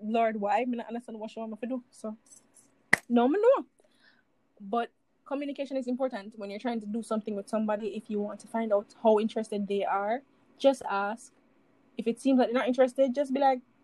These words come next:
"Do you not wanna do this? Or is it not something that appeals to you? Are you not okay with,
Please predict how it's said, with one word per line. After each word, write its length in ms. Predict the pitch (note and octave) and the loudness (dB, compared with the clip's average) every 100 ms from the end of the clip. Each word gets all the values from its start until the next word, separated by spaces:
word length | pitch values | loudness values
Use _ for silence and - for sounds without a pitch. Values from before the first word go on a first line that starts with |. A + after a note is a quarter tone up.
| _ | _
"Do 80 | A3+ | 2
you 100 | D4+ | 4
not 160 | G4+ G4 | 4 2
wanna 160 | G4 | 0
do 160 | A#3+ B3 | -2 -2
this? 280 | D4+ D#4+ - | -4 -8 -12
Or 220 | - - _ _ _ _ | -16 -18 _ _ _ _
is 120 | B3 | -2
it 40 | C4 | 0
not 140 | C4+ | 0
something 340 | C4+ B3+ C4+ B3 | -2 -2 0 2
that 220 | A3+ A#3+ _ _ _ _ | 2 0 _ _ _ _
appeals 320 | - B3+ B3+ - | -2 0 0 -2
to 100 | C4+ | -2
you? 520 | C4 C4 B3+ B3+ B3 _ _ _ _ _ _ | 0 0 2 0 -4 _ _ _ _ _ _
Are 120 | G#3 | -4
you 120 | A3 A3 | -2 -2
not 140 | A3 | -2
okay 280 | A3 A#3+ A3+ | -2 2 2
with, 160 | A3 | 0